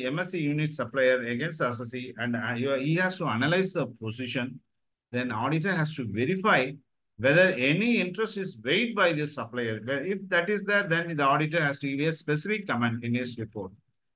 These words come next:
Next one is, you, the auditor has to see about the G S T effect on section forty-three B H. Then he has to analyze each and every expenditure debited in trading and profit P and L account other than the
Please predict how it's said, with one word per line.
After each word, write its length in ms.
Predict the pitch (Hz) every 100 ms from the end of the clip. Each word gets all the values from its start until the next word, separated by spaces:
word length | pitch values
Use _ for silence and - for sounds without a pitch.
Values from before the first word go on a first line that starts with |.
| _ -
Next 380 | 131 165 -
one 180 | 190 175
is, 300 | 175 180 - _ _ _
you, 280 | 127 135 139 135
the 120 | 147
auditor 340 | 143 180 202 202
has 220 | 165 160
to 140 | 147
see 400 | 135 185 196 170
about 260 | 147 156 151
the 200 | 156 147
G 280 | 117 180 226
S 160 | 233
T 160 | 220 165
effect 300 | 135 139 120 - _ _ _ _ -
on 320 | 139 139 143
section 460 | - 143 156 151 151
forty-three 540 | 123 139 139 147 131
B 200 | 123 117
H. 280 | 123 117 120 _ _ _ 113
Then 200 | 139 143
he 180 | 131 160
has 200 | 202 202
to 120 | 185
analyze 520 | 127 151 156 156 156
each 360 | 180 240 240 233
and 160 | 202
every 680 | 135 147 160 170 196 262 247
expenditure 720 | 175 - - 160 151 - 165 160
debited 520 | 131 131 151 160 165
in 200 | 135 120
trading 460 | 135 143 147 151 127
and 140 | 110 -
profit 440 | 135 139 143 120
P 100 | 151
and 160 | 156 151
L 100 | 143
account 360 | 147 160 165 - _ _ -
other 220 | 120 156
than 260 | 160 160 156
the 220 | 190